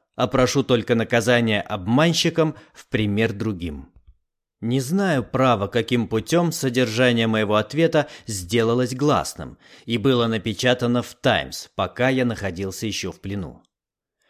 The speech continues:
Отдав Шангирею записку, я сказал ему моё мнение касательно выкупа, и он не мог его опровергнуть ничем.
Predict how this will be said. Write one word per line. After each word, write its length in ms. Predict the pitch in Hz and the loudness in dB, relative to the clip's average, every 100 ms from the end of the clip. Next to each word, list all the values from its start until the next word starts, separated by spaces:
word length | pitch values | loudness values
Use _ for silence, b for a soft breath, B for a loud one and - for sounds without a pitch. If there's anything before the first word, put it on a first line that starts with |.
| b b | b b
Отдав 540 | - 139 143 214 214 - | -4 -2 2 2 2 -2
Шангирею 720 | 165 156 131 127 139 131 117 | 2 2 2 2 4 4 2
записку, 800 | 95 98 - 185 185 - 151 b b b | -2 -6 -4 -6 -4 -6 -6 b b b
я 220 | 135 202 | 0 0
сказал 480 | - 160 127 170 160 | 0 0 2 2 2
ему 260 | 160 160 | 2 2
моё 300 | 135 120 117 | 4 4 2
мнение 360 | 113 139 151 147 | 4 4 4 0
касательно 760 | 135 110 - 120 117 120 123 | 0 -2 0 -2 0 0 2
выкупа, 720 | 110 98 92 - 80 82 76 b b b | 0 -4 -6 -8 -10 -8 -8 b b b
и 140 | - 208 | -2 4
он 240 | 202 196 | 4 4
не 80 | 196 | 4
мог 300 | 208 175 - | 4 2 2
его 260 | 117 104 - | -2 -2 -4
опровергнуть 720 | 110 - 104 110 123 110 117 - | -6 -4 -4 0 -2 -2 -8 -4
ничем. 540 | 113 104 - 73 - | -6 -4 -10 -10 -14